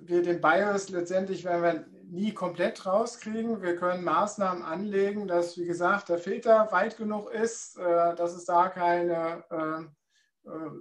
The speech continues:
unüberwindbaren Schwellen letztendlich, äh, schon gibt, äh, in, in der, in der Vorqualifizierung oder in der Positionierung der Stelle. Und, äh, dann se-, sagst du aber auch, dass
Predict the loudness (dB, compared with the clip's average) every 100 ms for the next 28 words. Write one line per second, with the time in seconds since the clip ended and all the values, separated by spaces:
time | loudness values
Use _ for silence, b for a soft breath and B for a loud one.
0 | -14 -6 -4 2 2 2 0 4 6 4
1 | 0 -6 -2 0 0 0 -2 -2 -2 -2
2 | -4 -8 -8 -8 -8 -8 -6 -4 -4 -4
3 | -6 -8 -16 -4 0 2 0 -2 -6 -6
4 | -6 -8 -14 -16 -12 -10 -4 -4 -4 -8
5 | _ -16 -12 -10 -8 -8 -8 2 2 2
6 | -6 -4 -2 0 0 -2 -2 -4 -6 -10
7 | -10 -10 -6 -6 -8 -8 -10 -4 -4 0
8 | -2 -4 B B B B B -12 -10 -12
9 | _ _ -20 -20 -20 -14 -2 0 0 -2
10 | -4 -6 -8 -12 -4 0 0 0 0 2
11 | 2 2 2 2 2 0 0 -12 -20